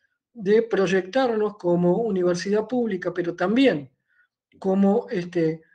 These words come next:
colectivo de quienes nos sentimos comprometidos social y políticamente con, este, las causas populares, con las causas de los y de las de abajo,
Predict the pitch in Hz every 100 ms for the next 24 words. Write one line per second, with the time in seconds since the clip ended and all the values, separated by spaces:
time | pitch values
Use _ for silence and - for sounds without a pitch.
0 | _ _ _ 190 180 175 180 233 214 196
1 | 185 185 214 - - 196 190 185 190 -
2 | 262 185 175 185 185 202 202 190 175 180
3 | 175 175 208 196 190 190 - - _ _
4 | - 175 208 196 185 180 185 180 185 180
5 | 190 185 185 190 190 - _ _ _ 180
6 | 185 214 240 196 180 175 160 160 196 185
7 | 185 180 180 - - _ _ _ - 185
8 | 220 233 214 202 208 - 175 165 165 196
9 | 190 185 165 175 196 208 208 175 165 190
10 | 196 175 185 202 190 185 190